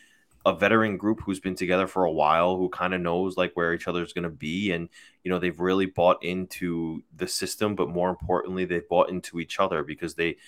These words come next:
you know, they really wanna see this through. And that's why you saw guys like Kyle Palmieri extend for four years, um, you know, Anders Lee, seven years, Brock Nelson, um,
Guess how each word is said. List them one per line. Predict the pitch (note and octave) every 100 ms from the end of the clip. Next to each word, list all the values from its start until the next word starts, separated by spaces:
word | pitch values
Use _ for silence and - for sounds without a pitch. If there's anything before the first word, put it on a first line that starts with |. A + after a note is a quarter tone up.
| - _
you | G#2
know, | F2
they | D#2+
really | F2 F2 F#2+ F2+
wanna | E2+ E2+
see | - D#2
this | D2+ D#2
through. | - - G2 D2
And | C2+
that's | D#2 -
why | D#2+ D#2
you | D2 D#2+
saw | - D#2 D#2+
guys | D2+ C#2+ D2+
like | D2 D2
Kyle | - C#2+
Palmieri | - D#2 D#2+ E2 D#2+
extend | D2 - D#2+
for | -
four | E2 - E2
years, | D#2 F2 F2+ D2+ D2 - - _ _
um, | D#2+ D2+ D2 D2 D2+
you | F#2 E2+
know, | C#2
Anders | D#2+ D2 D#2
Lee, | E2 E2 D#2+
seven | - F#2+ G2 E2+
years, | D2+ C#2+ C2+
Brock | D#2 D#2 -
Nelson, | D#2+ E2+ - E2 D#2+ - _ _ _
um, | D2 D2+ D2 D2+